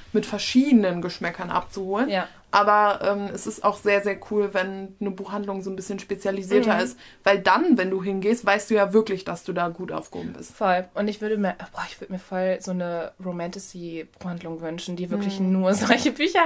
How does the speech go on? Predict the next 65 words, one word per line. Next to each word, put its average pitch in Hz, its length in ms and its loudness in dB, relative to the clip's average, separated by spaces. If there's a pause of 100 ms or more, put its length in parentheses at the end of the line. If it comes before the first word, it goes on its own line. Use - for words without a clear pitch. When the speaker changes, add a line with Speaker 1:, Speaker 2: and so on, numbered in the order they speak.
(120)
Speaker 2:
hat. 311 160 2
Oh 285 60 0
mein 285 200 0
Gott, 269 160 -2
das 269 180 -6
wär 247 120 -2
so 233 100 -6
mein 233 240 -4
Speaker 1:
Ich 220 80 -2
Speaker 2:
Traum. 226 120 6
Speaker 1:
meine, 269 180 4
es 247 120 0
gibt 240 160 0
in 202 140 -2
London 202 360 4
eine 185 220 -2
Buchhandlung, 196 580 -6
wo 196 80 -4
nur 233 640 4 (420)
Romance-Bücher 202 680 0
verkauft 190 460 -4
Speaker 2:
Oh - 40 -8
mein 180 120 -2
Speaker 1:
werden. 202 140 -6
Speaker 2:
Gott, 208 200 -14
geil. 208 340 -14 (220)
Speaker 1:
Ja. 202 340 -2
Speaker 2:
Ich 226 200 -4
find, 220 300 -6
ähm, 208 240 0 (200)
auf 202 140 -8
TikTok 247 320 -12
habe 208 140 -4
ich 202 100 -10
das 208 200 -6
gesehen, 208 260 -8
ich 196 100 -8
weiß 196 140 -8
gar 190 100 -6
nicht, 190 120 -6
in 190 60 -4
welcher 180 200 -8
Stadt 190 240 -8
die 220 60 -8
sind 185 220 -4
und 170 140 -10
wie 185 60 -8
die 180 100 -8
genau 175 280 -6
heißen, 202 400 -6 (260)
aber 196 220 2
es 196 120 -2
gibt - 140 -10
so 220 60 -6
eine 202 120 -4
Buchhandlung, 208 720 -4
ähm, 190 340 -4
wo 196 100 -6
es 202 160 -10
halt 190 220 -4
eigentlich 208 340 -6
nur 220 160 -6
queere 320 320 -2
Bücher 170 360 -8
gibt. 160 340 -12